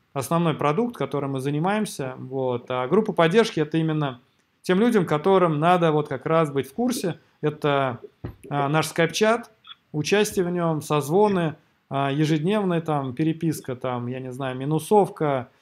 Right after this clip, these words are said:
ну и все вот в этом роде. И, и месяц, ну, там, то есть ежемесячно вот эти двести долларов, ну,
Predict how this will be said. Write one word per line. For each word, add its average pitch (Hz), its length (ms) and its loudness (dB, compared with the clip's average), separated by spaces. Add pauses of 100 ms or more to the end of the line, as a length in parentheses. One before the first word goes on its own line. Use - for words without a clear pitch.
(180)
ну 196 120 4
и 190 60 6
все - 180 0
вот 147 160 0
в 147 80 0
этом 143 240 -2
роде. 123 380 -4
И, 175 580 2 (320)
и 190 480 2 (260)
месяц, 175 600 0 (180)
ну, 139 160 -4
там, 113 300 -10
то 123 60 -10
есть 120 180 -14
ежемесячно 156 500 -2
вот 131 80 -4
эти 123 140 -6
двести 131 260 -6
долларов, 127 220 -2
ну, 160 220 -2